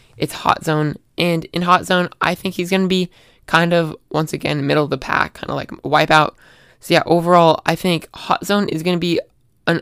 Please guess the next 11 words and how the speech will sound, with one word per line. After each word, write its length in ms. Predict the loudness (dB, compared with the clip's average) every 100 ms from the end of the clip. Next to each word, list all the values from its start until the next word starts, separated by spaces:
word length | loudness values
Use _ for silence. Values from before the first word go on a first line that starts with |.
| 2
okay 300 | 0 2 -2
mode 340 | 2 2 0
because, 580 | -4 -8 -2 2 2 2 _ -20 _ _
uh, 60 | -4
he 140 | -2
just 140 | -2 0
haven't, 340 | 0 0 -2
doesn't 180 | -2 0
have 140 | -2
a 60 | -2
specific, 1000 | -6 -6 -2 -2 -2 -4 -2 -2 -4 -20